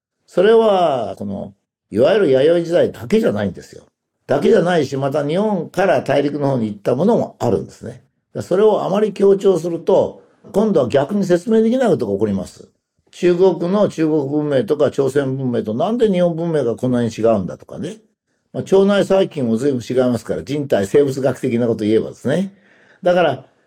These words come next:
そういうものを逆に言えば説明できなくなります。私、あの、渡来人とかね、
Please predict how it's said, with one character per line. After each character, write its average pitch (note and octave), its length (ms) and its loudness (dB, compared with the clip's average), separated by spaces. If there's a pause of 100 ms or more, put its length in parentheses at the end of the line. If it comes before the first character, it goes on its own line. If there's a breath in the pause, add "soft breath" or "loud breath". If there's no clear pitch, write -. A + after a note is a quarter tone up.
(140 soft breath)
そ G3 200 2
う G3+ 40 6
い G#3 60 2
う G#3+ 40 -2
も A3 140 2
の A3 140 4
を A2+ 300 -2
逆 C#3 260 -2
に G#3 100 2
言 A3 100 2
え - 20 2
ば C#3+ 120 0
説 C#3+ 240 -2
明 F#3+ 160 2
で F3 100 0
き G#3 80 -2
な G#3 140 2
く B2+ 60 -4
な A2 100 -4
り F2+ 100 -8
ま C#2 140 -12
す。 - 260 -20 (360)
私、 F3+ 340 -2
あ F3 120 2
の、 D#3+ 500 -2
渡 D3 120 0
来 A3 300 2
人 C3 340 -6
と - 220 -10
か E2+ 120 -10
ね、 C#3+ 220 -8